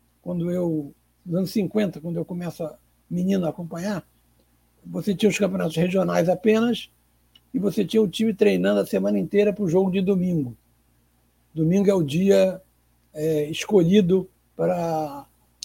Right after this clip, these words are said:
essa transgressão que lembra, segundo Sampaio, o carnaval. Só que o carnaval é curto. O carnaval significa você, por algum tempo, negar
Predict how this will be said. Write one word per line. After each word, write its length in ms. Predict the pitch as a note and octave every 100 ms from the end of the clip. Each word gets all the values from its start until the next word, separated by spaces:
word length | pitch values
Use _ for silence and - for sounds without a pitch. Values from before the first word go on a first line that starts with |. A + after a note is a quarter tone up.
| - _ _ _ _ _ _ _ _
essa 220 | - C#4+
transgressão 920 | - A3 A3 F3 F#3+ F3 - G#3+ F3+ B2+ _ _ _ _ _ _
que 160 | - E3+
lembra, 480 | D#3+ G3 G3+ E3 D3+
segundo 440 | - D#3 E3 E3
Sampaio, 680 | D3 F3 D3 F#3 F#3 G3 F#3+ - _ -
o 100 | E3+
carnaval. 640 | G#3+ E3+ F3+ C#3+ D3 B2+
Só 160 | - F#3
que 60 |
o 40 | -
carnaval 500 | F#3+ F3+ E3 F#3 G3+
é 60 |
curto. 540 | G3 A3+ A3+ E3+ - A#2+ _ _ _ _ _ _
O 40 |
carnaval 420 | - D#3 D#3 F3+
significa 560 | - F#3+ E3+ - F#3 F#3+
você, 760 | F3+ E3 - F#3 F3+ E3 D3+ - _ _ _ _ -
por 120 | F3
algum 260 | E3+ F3 D#3+
tempo, 480 | F#3 F3+ F#3 F#3 - _
negar 600 | F3 E3 D3+ F3 F#3 D4+